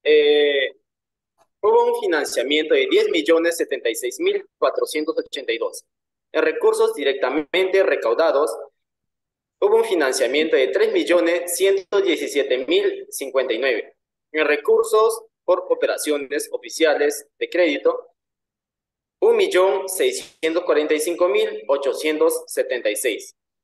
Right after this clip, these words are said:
En fondos de compensación municipal, diecinueve millones quinientos un mil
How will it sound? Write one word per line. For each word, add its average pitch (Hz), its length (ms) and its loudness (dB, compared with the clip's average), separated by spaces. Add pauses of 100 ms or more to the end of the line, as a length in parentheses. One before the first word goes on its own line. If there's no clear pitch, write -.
(140)
En 143 200 -4
fondos 175 540 2 (120)
de 165 80 2
compensación 196 760 0 (300)
municipal, 175 760 0 (240)
diecinueve 165 640 -2
millones 180 640 2 (160)
quinientos 139 640 -6 (360)
un 156 180 -2
mil 208 380 -2